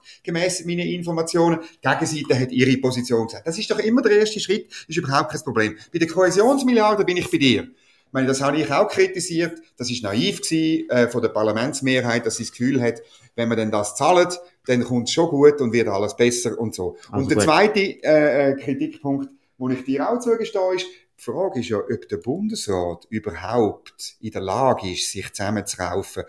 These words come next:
Speaker 1: und dem Ignazio Cassis ein, ein klares Mandat für eine Roadmap, für ein Drei-Phasen-Modell oder was auch immer und für Forderungen, die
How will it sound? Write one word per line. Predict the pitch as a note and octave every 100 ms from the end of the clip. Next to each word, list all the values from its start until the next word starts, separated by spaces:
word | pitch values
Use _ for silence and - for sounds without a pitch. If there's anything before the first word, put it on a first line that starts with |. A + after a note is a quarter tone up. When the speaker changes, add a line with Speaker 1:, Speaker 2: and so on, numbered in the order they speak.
| - -
Speaker 1:
und | G#2+
dem | G2
Ignazio | G2+ G2 F#2 F#2+ F#2
Cassis | F2 F#2 F#2+ - G2 - -
ein, | F#2+ -
ein | G#2 - -
klares | - A2 B2+ C3+
Mandat | A2+ G#2+ G2+ A2 A2 - - - - -
für | - D3+ E3
eine | D3+
Roadmap, | C3+ B2+ B2+ B2 A#2 A2+ -
für | - D#3 F3+
ein | E3
Drei-Phasen-Modell | - C#3 C#3 C3 B2 C3 B2 A#2+ A#2 A2+ A#2
oder | A#2 A2+
was | C3 C3
auch | C3+
immer | C3+ C#3 C3+ C3+ - - -
und | B2
für | C#3 A#2+
Forderungen, | B2+ D3+ D3 C3
die | B2